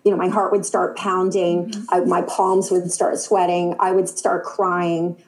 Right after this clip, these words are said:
Speaker 1: I mean, I was just like, I was a low-level sort of person. So I lay in that bed, and this was after Skylar's accident. Um, and, um,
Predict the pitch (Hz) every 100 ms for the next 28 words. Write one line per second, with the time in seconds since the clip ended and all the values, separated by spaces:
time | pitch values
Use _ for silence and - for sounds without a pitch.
0 | - 214 196 - 156 - 226 208 180 208
1 | - 180 175 208 202 185 180 175 190 202
2 | 202 180 180 185 175 190 - 320 233 202
3 | 185 - 214 202 202 - - - - 208
4 | 214 220 214 233 247 208 208 190 202 214
5 | - - 185 196 220 202 190 180 190 240
6 | 226 226 - - 190 165 165 196 220 -
7 | - _ - 170 170 170 170 160 185 -
8 | - _ _ _ _ 190 190 175 175 170
9 | 190 - _ _ _ - 190 180 180 180
10 | 185 - 185 180 175 175 202